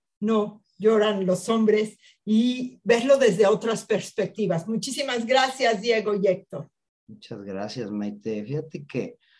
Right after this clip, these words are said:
Speaker 2: em, desde la otra vez, aquella vez que grabamos el, el anterior, como que estábamos platicando acerca de esto, ¿no? O sea,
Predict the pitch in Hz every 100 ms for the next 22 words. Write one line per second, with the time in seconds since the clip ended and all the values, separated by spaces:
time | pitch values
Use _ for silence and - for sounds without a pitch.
0 | _ _ _ _ - 117 120 120 120 117
1 | 117 127 123 143 165 - 247 202 160 190
2 | 269 294 220 - 233 254 226 247 254 196
3 | 147 135 156 208 202 - 151 120 123 120
4 | 120 127 - 120 127 147 - 151 143 127
5 | - 143 160 147 123 117 _ 127 127 139
6 | 135 135 123 147 139 101 98 120 - 131
7 | 123 123 175 143 135 120 120 117